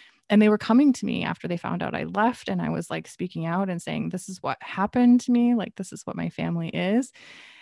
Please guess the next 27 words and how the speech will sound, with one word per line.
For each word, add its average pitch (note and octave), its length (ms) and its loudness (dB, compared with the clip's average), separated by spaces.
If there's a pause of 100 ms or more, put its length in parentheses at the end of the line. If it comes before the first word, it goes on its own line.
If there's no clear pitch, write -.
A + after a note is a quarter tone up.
(240)
And F#3 220 0
they F#3 80 2
were F#3 80 0
coming F#3+ 240 0
to G#3 140 -4
me F3+ 80 -2
and F3 120 -4
saying, E3+ 520 -4 (300)
"I'm F#3+ 120 0
so G3 240 0
glad F#3 240 -2
you're F3 80 -2
saying F3+ 280 -2
this. F3 140 -2
I'm F3+ 120 -4
so F3 160 -6
glad - 220 -8
you - 80 -6
woke - 180 -8
up G3+ 140 -6
to F#3+ 120 -10
this," F3 300 -6
because - 680 -8
she G3+ 540 -8 (320)
ha-, - 160 -14 (400)
basically, F#3+ 540 -4
like, D#3+ 240 -6